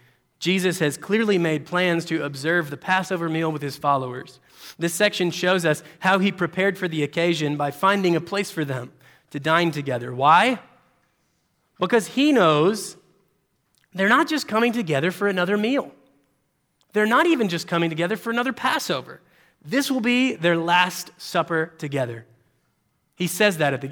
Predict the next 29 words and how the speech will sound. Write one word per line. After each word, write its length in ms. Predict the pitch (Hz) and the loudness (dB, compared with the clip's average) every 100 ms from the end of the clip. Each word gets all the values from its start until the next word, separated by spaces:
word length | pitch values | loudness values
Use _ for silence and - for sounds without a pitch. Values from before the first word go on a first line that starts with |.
| - | -10
the 180 | 147 151 | -4 -2
end, 220 | 139 123 | -2 -4
"I'm 100 | 139 | -2
not 160 | 160 156 | 0 0
gonna 160 | 156 147 | -4 -4
eat 140 | 165 | -4
it 100 | 143 | -4
again 380 | 131 131 123 120 _ _ _ - | -6 -8 -10 -14 _ _ _ -8
until 260 | 143 160 | -4 -2
the 80 | 147 | 0
new 140 | 143 | -2
kingdom," 420 | 139 139 127 113 117 | -4 -6 -8 -10 -6
right? 260 | 135 175 - _ _ _ _ _ _ | -4 -4 -8 _ _ _ _ _ _
But 80 | 160 | -4
notice 420 | 175 247 233 175 | 2 4 4 2
what 120 | 185 | -2
Mark 320 | 147 170 202 - | 0 2 2 0
tells 260 | 185 190 | -2 0
us 140 | 175 - | -2 -4
happens 420 | 180 180 185 151 | -4 -2 -4 -2
while 220 | 147 170 | 2 2
they're 160 | 170 170 | 2 -2
eating. 500 | 160 160 131 - - _ _ - | -2 0 0 -2 -16 _ _ -8
Look 160 | 165 | -4
at 80 | 170 | -4
verses 300 | 156 156 147 | -2 -4 -6
seventeen 480 | - 151 147 139 143 | -6 -4 -4 -6 -6
and 120 | 135 135 | -6 -8
eighteen. 500 | 151 147 - 123 113 | -8 -8 -10 -14 -16